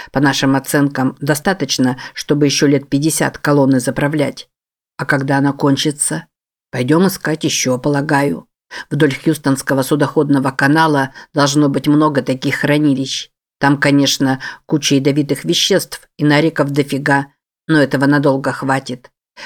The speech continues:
Ближайший купол в Порт-Артуре. Нелегко будет возить её оттуда, но при наличии времени мы справимся".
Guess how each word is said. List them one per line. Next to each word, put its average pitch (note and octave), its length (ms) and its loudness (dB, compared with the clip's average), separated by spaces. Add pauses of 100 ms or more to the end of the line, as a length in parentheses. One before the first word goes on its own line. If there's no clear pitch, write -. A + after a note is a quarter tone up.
Ближайший C#3 580 0
купол E3+ 400 -4
в - 100 -20
Порт-Артуре. D3+ 840 -2 (380)
Нелегко D3+ 440 2
будет C#3+ 320 -2
возить C#3+ 380 0
её C#3 180 4
оттуда, C#3 540 -2 (260)
но D3 140 0
при C#3+ 120 0
наличии C#3+ 460 2
времени D3 440 2
мы C#3+ 120 2
справимся". C#3+ 800 -4